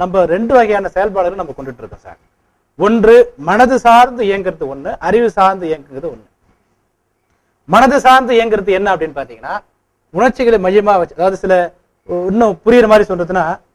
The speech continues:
ஒரு பிளஸ் டூ படிக்கிற பையன் நாளைக்கு எக்ஸாம், எக்ஸாம் எழுதிட்டு உள்ள வராரு இப்பதான், பக்கத்துல குமுதம், ஆனந்த விகடன் எல்லாம் இருக்கு. அதுல பாத்தீங்கன்னா நல்ல குமுதத்துல நல்ல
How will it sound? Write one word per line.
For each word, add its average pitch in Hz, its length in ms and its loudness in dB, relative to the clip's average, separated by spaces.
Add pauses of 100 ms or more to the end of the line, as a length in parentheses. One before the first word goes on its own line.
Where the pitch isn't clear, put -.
(340)
ஒரு 196 180 2
பிளஸ் 220 220 -2
டூ 285 140 -4
படிக்கிற 190 260 2 (260)
பையன் 202 280 0 (1040)
நாளைக்கு 185 340 2
எக்ஸாம், 175 300 0 (1900)
எக்ஸாம் 196 300 2
எழுதிட்டு 185 220 -4
உள்ள 185 160 0
வராரு 151 220 -4
இப்பதான், 135 280 -8 (720)
பக்கத்துல 180 420 -2
குமுதம், 185 340 -6 (120)
ஆனந்த 175 260 -2
விகடன் 160 340 -6
எல்லாம் 156 220 -4
இருக்கு. 120 180 -18 (1080)
அதுல 196 240 0
பாத்தீங்கன்னா 196 300 0 (100)
நல்ல 196 160 -2 (300)
குமுதத்துல 196 420 0
நல்ல 190 180 -4